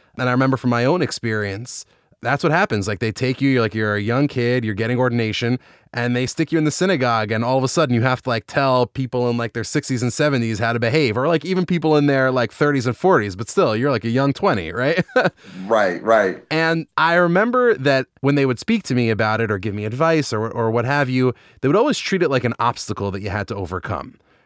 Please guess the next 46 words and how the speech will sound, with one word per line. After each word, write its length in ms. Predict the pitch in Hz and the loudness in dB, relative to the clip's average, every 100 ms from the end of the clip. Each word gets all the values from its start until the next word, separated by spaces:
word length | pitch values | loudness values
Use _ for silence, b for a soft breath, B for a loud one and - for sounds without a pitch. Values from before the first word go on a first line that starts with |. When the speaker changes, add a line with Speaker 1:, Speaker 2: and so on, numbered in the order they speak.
| _ - | _ 0
Speaker 1:
And 120 | 196 | 2
I 80 | 240 | 4
get 200 | 233 117 | 4 2
it, 100 | - | 0
'cause, 380 | 131 113 110 - | -2 -2 -4 -2
you 100 | 147 | 0
know, 240 | 101 107 - | 0 -4 -10
when 260 | - 123 | -6 0
you're 140 | 135 139 | 2 0
telling 480 | - 143 135 127 117 | 0 2 2 2 0
a 40 | |
sixty-year-old 680 | - 147 - 127 120 110 101 | -2 -4 -2 -2 0 -2 -2
person, 580 | 131 123 - 98 95 95 b b b | -2 -2 -2 -6 -6 -10 b b b
you 100 | 120 | -2
know, 140 | 113 | 0
who's 200 | 110 110 | 0 -2
been 200 | 95 123 | 0 -2
through 300 | 113 139 131 | 0 0 0
it, 180 | 92 98 | 0 -6
like, 180 | 113 107 - | -10 -12 -6
how 200 | 143 120 | -2 0
to 80 | |
live, 540 | 110 139 110 95 95 - - | 0 2 0 -2 -6 -14 -10
that 240 | 123 127 | -4 -4
takes 280 | - 135 - | 0 -2 -2
some 540 | 139 120 113 113 110 - 110 | -2 0 0 -2 -4 -8 -2
gumption. 480 | 135 120 - 62 - - | -2 0 -4 -10 -16 -10
Speaker 2:
Yes. 420 | 82 76 - - _ _ _ - | -8 -8 -12 -20 _ _ _ -10
Speaker 1:
But 240 | 117 165 - | 0 0 0
at 100 | 160 | -4
the 60 | |
same 280 | 170 226 240 | 0 0 0
time, 420 | 175 160 131 123 - _ - | 0 0 2 0 -4 _ 0
I 240 | 160 170 - | 2 2 2
always, 800 | 139 147 139 120 110 104 98 - _ - _ _ _ _ _ | 4 4 4 0 -4 -8 -8 -12 _ -20 _ _ _ _ _
and 120 | 139 | -4
I 100 | 123 | -2
still 420 | 110 - 185 170 120 | -4 -2 4 4 4
do, 420 | 104 131 101 95 | 2 0 0 -2
if 180 | 160 - | -4 0
not 180 | 185 147 | 2 4
more 260 | 156 156 | 6 4
so 200 | - 127 | 4 0
even 300 | 127 120 120 | 2 2 2
now, 260 | 127 127 117 | 2 2 0
I, 160 | 113 | -2